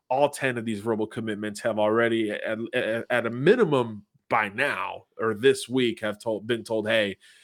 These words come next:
you need to make a phone call. D-, do you have an official visit left?" It's something, uh, to consider. And it's also worth reminding your audience that if a coaching change does happen, those official visits open back up for those ten recruits to make another trip to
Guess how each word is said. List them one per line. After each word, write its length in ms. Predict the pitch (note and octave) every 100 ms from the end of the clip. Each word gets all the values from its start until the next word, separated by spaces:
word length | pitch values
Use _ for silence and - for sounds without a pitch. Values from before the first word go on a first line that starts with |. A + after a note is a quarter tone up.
| -
you 120 | - C3
need 180 | D#3
to 120 | C#3+ B2
make 260 | B2 B2+
a 40 | A#2
phone 340 | - A#2 A2+
call. 560 | - A2+ A2 G#2+ G#2 G#2
D-, 100 | G#2+ A2
do 120 | A2+
you 100 | A#2
have 200 | C3+ C3+
an 80 | C3
official 400 | - B2 - A2
visit 340 | A#2 A2 G2+
left?" 380 | G#2 G#2 G#2 G#2+
It's 140 | G#2
something, 480 | - B2+ A#2 A#2+ A2 - - -
uh, 120 | A2 G#2+
to 140 | - B2+
consider. 480 | B2+ A#2 C#3 B2+
And 160 | B2+ C3+
it's 100 | C#3
also 280 | E3 G3+ D#3
worth 260 | C#3 C3+ C3 -
reminding 760 | B2+ A#2+ B2 B2 A#2 A#2 A2+
your 180 | A2+ A#2
audience 460 | G#2+ A2 A2 A2 -
that 340 | A2 G#2+ - _ _ _ _ -
if 280 | D#3+ F#3 C#3
a 60 |
coaching 380 | - D3+ C3+ B2
change 300 | - B2+ A2+
does 240 | B2+ F#3+
happen, 520 | - C3 A2+ A2+ G#2+ G#2 _ _ G#2
those 320 | C3+ G3+ F#3
official 400 | D3 D#3+ - C3
visits 340 | C3 A#2+ A#2 -
open 320 | C3+ B2+ A2+
back 300 | A2 A2 -
up 160 | D3 -
for 260 | - C#3+
those 240 | C3 B2 A2+
ten 200 | - B2
recruits 400 | A#2 C#3+ C3 -
to 120 | C3+
make 220 | A#2+ A2+
another 320 | A2 B2 A#2
trip 260 | G#2 - A#2+
to 120 | -